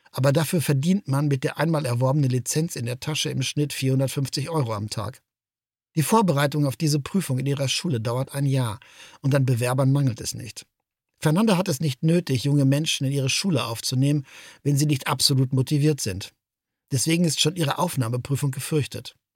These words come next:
Ich hatte Fernanda versichert, dass mein Sohn der perfekte Kandidat sein würde. Was hat sie denn so Kompliziertes gefragt? Musstest du Marc Aurels Selbstbetrachtungen interpretieren?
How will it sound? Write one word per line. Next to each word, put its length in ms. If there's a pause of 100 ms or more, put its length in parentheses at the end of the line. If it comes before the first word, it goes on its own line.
(560)
Ich 100
hatte 180
Fernanda 420
versichert, 520
dass 140
mein 180
Sohn 180
der 100
perfekte 440
Kandidat 460
sein 240
würde. 280 (920)
Was 180
hat 140
sie 100
denn 160
so 100
Kompliziertes 680
gefragt? 600 (420)
Musstest 340
du 60
Marc 360
Aurels 440
Selbstbetrachtungen 880
interpretieren? 800